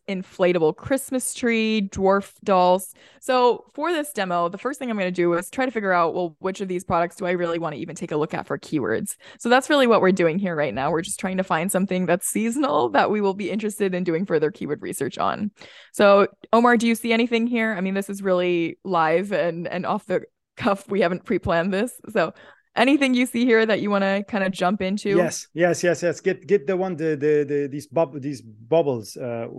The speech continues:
Speaker 1: These
Speaker 2: bubble-
Speaker 1: balls? The Christmas
Speaker 2: balls?
Speaker 1: balls?
Speaker 2: Bu-, bubbles? Why are they called bubbles? Here, <laughs> they have them, the one hundred five
Speaker 1: Oh, these.
Speaker 2: pieces. Yeah, this ones, these ones, yeah.
Speaker 1: Yeah, this
Speaker 2: Bubbles.
Speaker 1: is a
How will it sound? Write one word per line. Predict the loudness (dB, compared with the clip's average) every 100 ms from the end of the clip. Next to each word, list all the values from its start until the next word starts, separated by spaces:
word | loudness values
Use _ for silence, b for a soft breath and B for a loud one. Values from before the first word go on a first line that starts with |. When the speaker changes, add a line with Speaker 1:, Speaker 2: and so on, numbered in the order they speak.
| -12 -6
Speaker 1:
These | -2
Speaker 2:
bubble- | 2
Speaker 1:
balls? | 2 2 -6 -18 _ _ _ _ _ -20 -12
The | -4
Christmas | 0 2 2
Speaker 2:
balls? | 2 0 -2 _ _ _
Speaker 1:
balls? | -2 -2
Speaker 2:
Bu-, | _ -4
bubbles? | -2 -2 -6 -4
Why | 0 0
are | 0
they | -2
called | -4 -6 -2
bubbles? | -2 -2 -8 -14 _ _ _ _ _
Here, | 4 4
<laughs> | 4
they | 2
have | 2 2
them, | 0 -2
the | -4 -2
one | 0
hundred | 0 0 4
five | 4
Speaker 1:
Oh, | 4
these. | 2 0
Speaker 2:
pieces. | -2 -4
Yeah, | -2
this | 0 -4
ones, | -6 -10
these | -10 -10
ones, | -10 -10
yeah. | -10 -12 _ _ _ _ _ _ _ _ _ _
Speaker 1:
Yeah, | -8 -6 -4 -4 -2
this | -2 -2
Speaker 2:
Bubbles. | -4 -2
Speaker 1:
is | 0
a | 2 4 4 6 6 4